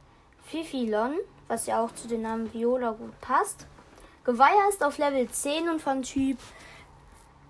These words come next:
Käfer Wasser. Das ist so eine Art Wasserspinne mit so einem kleinen gelben Köpfchen, also mit so einem kleinen gelben Haaren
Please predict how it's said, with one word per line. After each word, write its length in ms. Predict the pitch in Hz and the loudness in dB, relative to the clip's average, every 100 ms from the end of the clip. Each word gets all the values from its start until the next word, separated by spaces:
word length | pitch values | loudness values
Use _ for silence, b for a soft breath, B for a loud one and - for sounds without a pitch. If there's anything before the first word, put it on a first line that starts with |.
| - | -16
Käfer 680 | - 262 277 254 269 240 196 | -4 -2 -2 0 2 2 2
Wasser. 460 | 196 208 - 202 - | -2 -2 -4 -4 -4
Das 180 | 247 359 | -6 -6
ist 160 | 359 | -2
so 100 | 392 | 2
eine 200 | 392 381 | 4 4
Art 500 | 339 302 320 320 - | 4 6 4 2 -2
Wasserspinne 760 | 214 226 294 269 - 330 339 370 466 359 | -2 0 -6 -8 -10 -6 -2 0 0 -2
mit 160 | 262 | -6
so 100 | - | -2
einem 160 | 240 240 | -2 -2
kleinen 440 | - 254 240 240 | 0 0 2 0
gelben 520 | 240 226 220 214 220 214 B B - - | 0 0 0 -4 -6 -10 B B -20 -8
Köpfchen, 400 | - 302 - - - | -6 -4 -6 -10 -8
also 200 | - 233 | -6 -4
mit 180 | 233 233 | -4 -6
so 140 | - 226 | -6 -6
einem 260 | 220 233 | -6 -10
kleinen 640 | - 247 233 233 226 233 - | -12 -6 -4 -4 -6 -10 -6
gelben 420 | 214 214 220 220 | -4 -4 -6 -6
Haaren 400 | 247 294 370 | -2 0 2